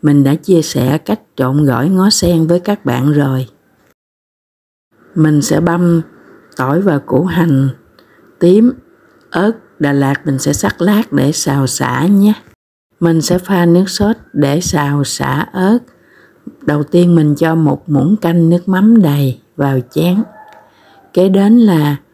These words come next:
hai muỗng cà phê đường là bằng một muỗng canh đó các bạn. Một muỗng nhỏ hạt nêm. Một muỗng nhỏ xíu bột ngọt. Mình sẽ trộn đều gia vị lên.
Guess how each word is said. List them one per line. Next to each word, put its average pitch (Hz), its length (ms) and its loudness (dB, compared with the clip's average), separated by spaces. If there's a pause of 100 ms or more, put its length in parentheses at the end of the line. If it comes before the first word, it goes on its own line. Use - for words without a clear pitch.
(120)
hai 180 220 0
muỗng 165 260 2
cà 170 140 -2
phê 165 240 0
đường 147 380 2 (220)
là 151 140 -2
bằng 147 260 0
một 143 140 0
muỗng 151 260 0
canh 175 340 -2
đó 180 140 0
các 190 220 -8
bạn. 135 260 -2 (1120)
Một 139 260 -2
muỗng 147 240 2
nhỏ 143 300 0
hạt 175 320 -2
nêm. 165 340 2 (1160)
Một 135 220 -4
muỗng 143 220 2
nhỏ 147 200 2
xíu 202 320 0
bột 143 260 0
ngọt. 131 320 -2 (840)
Mình 151 260 2
sẽ - 240 0
trộn 143 280 0
đều 147 220 4
gia 156 200 2
vị 139 340 0
lên. 165 340 0